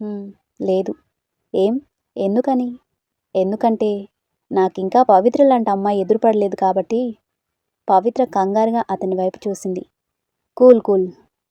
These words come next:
అప్పుడు నీ వెనుక పడిన రోమియో విక్రమ్ని కాదులే ఇప్పుడు. బాధ్యతలు తెలిసాయి కదా,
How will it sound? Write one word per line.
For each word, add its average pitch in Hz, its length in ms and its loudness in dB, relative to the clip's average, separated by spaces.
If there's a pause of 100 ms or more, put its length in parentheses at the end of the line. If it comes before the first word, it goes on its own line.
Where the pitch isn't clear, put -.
అప్పుడు 185 240 -2
నీ 180 100 0
వెనుక 220 260 0
పడిన 254 320 2
రోమియో 208 380 0
విక్రమ్ని 208 680 -4 (400)
కాదులే 196 400 2
ఇప్పుడు. 185 280 -6 (500)
బాధ్యతలు 190 540 2
తెలిసాయి 196 380 0
కదా, 185 380 -6